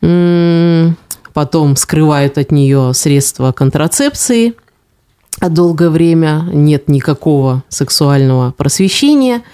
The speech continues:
что она даже не знает, что семью можно и нужно планировать тогда, когда люди молодые готовы к созданию этой семьи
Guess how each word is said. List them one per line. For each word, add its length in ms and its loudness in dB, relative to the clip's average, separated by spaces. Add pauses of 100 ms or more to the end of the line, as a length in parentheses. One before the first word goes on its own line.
(320)
что 240 -2
она 340 2
даже 280 0
не 140 2
знает, 380 0
что 220 -4
семью 680 0
можно 600 2
и 200 0
нужно 360 2
планировать 800 0
тогда, 380 -2
когда 480 -4 (640)
люди 440 0
молодые 440 0
готовы 540 0
к 100 -14
созданию 580 0
этой 160 -4
семьи 540 2